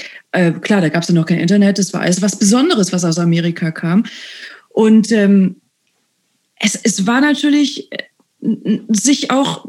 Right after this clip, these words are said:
zu separieren so und mal was Eigenes, ähm, zu entdecken, ohne dass es die Eltern vorgegeben haben oder was ich sonst wer, sondern was man selber sich irgendwie, ähm,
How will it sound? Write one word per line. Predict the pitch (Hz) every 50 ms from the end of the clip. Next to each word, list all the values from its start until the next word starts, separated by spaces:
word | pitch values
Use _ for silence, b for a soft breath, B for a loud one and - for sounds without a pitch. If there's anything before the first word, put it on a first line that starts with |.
| - 196
zu | - 269 254
separieren | 226 269 269 269 269 247 240 202 233 269 311 330 320 311 302
so | 254 262 285 285 285 285 285 269 269 -
und | 262 262 254 - - 220
mal | 269 277 247
was | 277 277 - - -
Eigenes, | - 277 349 381 415 403 370 311 - - - _ _ _ _ - - _
ähm, | - - - - - 247 240 240 226 202 226 B B B B B B B
zu | - 269 -
entdecken, | 240 226 - - 247 226 - - 208 196 185
ohne | - 262 302 349 370 311
dass | 214 226 220 - 226
es | 196
die | - 226 196
Eltern | - 202 208 196 220 202 190
vorgegeben | - 208 185 180 190 170 190 202 190 185 196 190 185
haben | 185 185 190 190 190
oder | - 196 190 190 190 190 185 185 180 180 180 - - - -
was | 185 185 190
ich | - 202 196 -
sonst | - 202 202 226 - - -
wer, | 185 185 185
sondern | 196 202 214 220 208 202
was | 202 226 - 262
man | 254 262
selber | 285 392 480 392 262 196 190
sich | 180 190 202 - -
irgendwie, | - 190 190 190 190 196 190 180 - 185 185 185 185 - -
ähm, | - 180 175 180 175 170 170 - - b